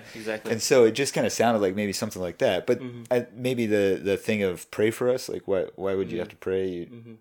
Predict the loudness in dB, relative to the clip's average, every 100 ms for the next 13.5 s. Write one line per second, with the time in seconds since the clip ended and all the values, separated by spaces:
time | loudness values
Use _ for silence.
0 | -14 -10 -8 -10 -10 -10 -8 -8 -4 -4
1 | -4 -6 -6 -8 -16 -16 -14 -14 -16 -18
2 | -14 -10 -6 -2 0 4 6 6 4 4
3 | 2 2 0 0 -2 -20 -20 -20 -20 _
4 | -4 -2 -4 -8 _ _ _ _ -20 _
5 | 4 8 8 8 6 4 4 0 2 0
6 | -2 -12 _ 0 2 2 0 -4 -2 0
7 | 0 0 0 2 2 2 2 0 -4 -6
8 | -6 0 4 4 2 -4 _ _ _ _
9 | -12 -10 -4 -6 -6 -8 -8 -6 -8 -8
10 | -10 -8 -6 -4 -4 -6 -8 -8 -8 -10
11 | _ _ _ _ _ -10 -8 -6 -8 -8
12 | -10 -10 -12 -14 -12 -12 -8 -6 -6 -8
13 | -8 -8 -10 -10 -12